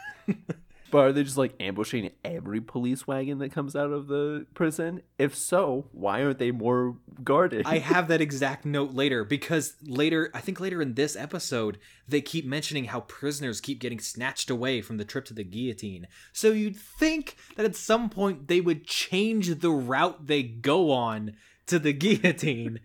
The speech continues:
Speaker 2: <laughs> to prevent them being so easily ambushed. It's like, "Well, we've been ambushed the last six or seven times at this very block, but I'm sure it'll be fine this time."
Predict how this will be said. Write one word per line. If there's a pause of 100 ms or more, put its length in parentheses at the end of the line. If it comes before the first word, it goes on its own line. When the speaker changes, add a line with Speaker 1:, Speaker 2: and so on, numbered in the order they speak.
(100)
Speaker 2:
<laughs>
to
prevent (320)
them
being
so
easily
ambushed. (300)
It's
like,
"Well,
we've
been
ambushed (240)
the
last (420)
six
or
seven
times
at
this
very
block,
but
I'm
sure
it'll
be
fine
this
time."